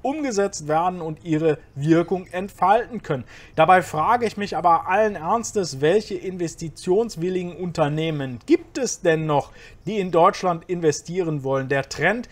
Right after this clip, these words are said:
geht doch dahin, dass die bereits in Deutschland bestehenden Unternehmen sich im Ausland aufstellen und Investitionen auch nur noch im Ausland gemacht werden. Und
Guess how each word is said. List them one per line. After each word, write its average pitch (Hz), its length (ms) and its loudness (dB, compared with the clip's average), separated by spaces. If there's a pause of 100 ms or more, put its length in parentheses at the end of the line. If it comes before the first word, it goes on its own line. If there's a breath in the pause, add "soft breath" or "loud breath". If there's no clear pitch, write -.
(220 loud breath)
geht 196 240 0
doch 151 140 2
dahin, 196 640 2 (240 loud breath)
dass 160 240 2
die 170 140 -8
bereits 151 420 0
in 160 100 -8
Deutschland 165 500 -2
bestehenden 165 520 -2
Unternehmen 165 800 -4
sich 160 320 -8
im 156 220 -4 (100)
Ausland 196 640 0
aufstellen 214 720 0 (300 loud breath)
und 190 260 2 (140)
Investitionen 180 1120 0
auch 269 380 0
nur 175 180 -4
noch 147 200 0
im 156 220 -8
Ausland 131 640 -2
gemacht 127 360 -8
werden. 127 220 -6
Und 160 320 -6